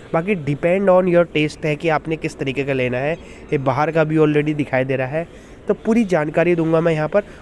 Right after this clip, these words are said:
और मैं वो hotel भी दिखाऊंगा जहाँ पर मैं रुका था, वहाँ पर approx अठारह सौ से दो हज़ार रुपये मैंने पे किया एक दिन का, बिल्कुल सामने ही था।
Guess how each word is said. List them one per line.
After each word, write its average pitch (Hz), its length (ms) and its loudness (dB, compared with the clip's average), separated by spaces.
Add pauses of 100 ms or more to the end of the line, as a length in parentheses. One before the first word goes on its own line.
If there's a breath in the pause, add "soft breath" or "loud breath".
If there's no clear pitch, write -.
(140 loud breath)
और 175 80 4
मैं 190 140 2
वो 196 200 6
hotel 165 340 2
भी 180 100 0
दिखाऊंगा 160 380 0
जहाँ 143 200 -2
पर 156 120 0
मैं 160 140 2
रुका 143 260 0
था, 170 120 -2
वहाँ 151 200 -2
पर 147 220 0
approx 156 360 -2 (380 loud breath)
अठारह 156 420 -2
सौ 160 100 -4
से 165 140 -6
दो 151 140 2
हज़ार 139 200 2
रुपये 147 160 -2
मैंने 151 200 0
पे 156 260 0
किया 151 220 0
एक 139 100 -4
दिन 139 160 -4
का, 170 160 -4 (300 loud breath)
बिल्कुल 165 200 0
सामने 151 420 0
ही 165 80 2
था। 170 220 -6